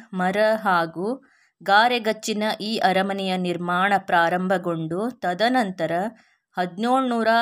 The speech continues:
ತೊಂಬತ್ತೊಂದರಲ್ಲಿ ಟಿಪ್ಪು ಸುಲ್ತಾನನ ಕಾಲದಲ್ಲಿ ಪೂರ್ಣಗೊಂಡಿತು. ಇದು ಬೆಂಗಳೂರು ಕೋಟೆಯೊಳಗಣ ಆವರಣದ ಶ್ರೀ ವೆಂಕಟರಮಣ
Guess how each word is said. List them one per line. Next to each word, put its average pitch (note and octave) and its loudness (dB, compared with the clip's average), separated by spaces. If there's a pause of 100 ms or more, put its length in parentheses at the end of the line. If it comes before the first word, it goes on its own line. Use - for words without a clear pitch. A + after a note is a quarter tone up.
(140)
ತೊಂಬತ್ತೊಂದರಲ್ಲಿ G3 -2
ಟಿಪ್ಪು G#3 -10
ಸುಲ್ತಾನನ F#3+ 0
ಕಾಲದಲ್ಲಿ F#3+ -2
ಪೂರ್ಣಗೊಂಡಿತು. F3+ -6 (1040)
ಇದು A3+ -2
ಬೆಂಗಳೂರು A3+ 0
ಕೋಟೆಯೊಳಗಣ G3 0 (560)
ಆವರಣದ F#3 0 (640)
ಶ್ರೀ A#3 -2
ವೆಂಕಟರಮಣ A3 0